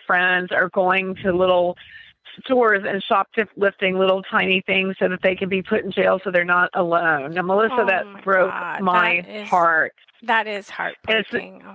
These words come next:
Speaker 1: I know. So I intend that they find community without having to shoplift. But, but I think that that's loneliness is what causes people
Speaker 2: Mm-hmm.
Speaker 1: to go onto YouTube and, like, watch
Speaker 2: Mm-hmm.
Speaker 1: things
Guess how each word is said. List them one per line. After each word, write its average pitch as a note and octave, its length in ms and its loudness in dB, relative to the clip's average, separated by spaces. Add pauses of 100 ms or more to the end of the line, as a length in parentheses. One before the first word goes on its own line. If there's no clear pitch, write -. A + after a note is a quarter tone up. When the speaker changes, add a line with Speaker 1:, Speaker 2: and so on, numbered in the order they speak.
(220)
Speaker 1:
I G#3+ 140 0
know. G3 720 2 (120)
So A3+ 80 2
I G3 180 2
intend G#3 540 -2
that G3 140 0
they G3 340 0
find F#3+ 280 0
community F#3+ 520 0
without F3+ 340 0
having F#3 300 -2
to F#3 80 -4
shoplift. F3 600 -2
But, F#3+ 220 2 (380)
but A#3+ 80 2
I A#3 180 0
think C#4+ 200 -2
that G#3 200 -4
that's B3 260 -2 (140)
loneliness A3 800 0
is F#3 140 -6
what G3 200 0
causes G3 500 -2
people G3 260 -2
Speaker 2:
Mm-hmm. G3 120 0
Speaker 1:
to C4 140 -2
go C4 140 0
onto G3+ 340 0
YouTube F3+ 640 0
and, F3 100 -2
like, E3+ 220 0
watch F3 240 0
Speaker 2:
Mm-hmm. - 140 -16
Speaker 1:
things F3 400 -2